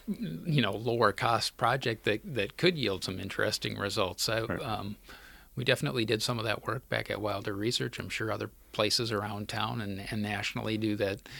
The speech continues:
Speaker 1: uh, sort of work as well. But, uh, but yeah, I would, I would invite those sorts of inquiries from others
Speaker 2: Right.
Speaker 1: listening
Speaker 2: I
Speaker 1: to
Speaker 2: mean,
Speaker 1: this as well.
Speaker 2: I w-,
Speaker 1: Yeah.
Speaker 2: I was just looking at, um, Family Tree Clinic, for example, very small, uh, charity here in the Twin Cities,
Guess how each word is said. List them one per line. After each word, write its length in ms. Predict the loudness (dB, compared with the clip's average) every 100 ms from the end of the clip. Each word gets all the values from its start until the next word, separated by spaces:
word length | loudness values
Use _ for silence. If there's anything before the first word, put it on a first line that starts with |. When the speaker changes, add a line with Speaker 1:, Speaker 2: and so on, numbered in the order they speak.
| -14 -8 -2
Speaker 1:
uh, 160 | 0
sort 200 | 2 2
of 60 | 4
work 240 | 2 2
as 160 | -4 2
well. 220 | 2 2
But, 280 | 0 -4 -4
uh, 200 | -2 -4 -8 -20 -10 -4
but 100 | 0
yeah, 220 | 2 2 2
I 80 | 4
would, 260 | 4 6 8
I 80 |
would 140 | 10 8
invite 300 | 8 8 8
those 220 | 6 8
sorts 260 | 6 6 6
of 160 | 4
inquiries 560 | 6 4 6 6 6 4
from 180 | 4 4
others 220 | 2 6
Speaker 2:
Right. 100 | 6
Speaker 1:
listening 280 | 8 4 10
Speaker 2:
I 40 |
Speaker 1:
to 40 |
Speaker 2:
mean, 100 | 12
Speaker 1:
this 140 | 12 8
as 140 | 2
well. 280 | 2 0 2
Speaker 2:
I 40 | 12
w-, 200 | 12 12
Speaker 1:
Yeah. 60 |
Speaker 2:
I 40 | 12
was 140 | 12
just 200 | 10 10
looking 300 | 10 12 10
at, 80 | 10 6 0
um, 460 | 4 8 8 8 6 0 4
Family 260 | 8 8
Tree 160 | 6 4
Clinic, 260 | 4 2
for 160 | 4 4
example, 360 | 4 2 2 6
very 180 | 6
small, 560 | 6 4 6 6 4 2
uh, 240 | 2 2
charity 380 | 2 0 2 2
here 120 | 2 0
in 80 |
the 80 | 0
Twin 200 | 2 0
Cities, 480 | 2 4 4 4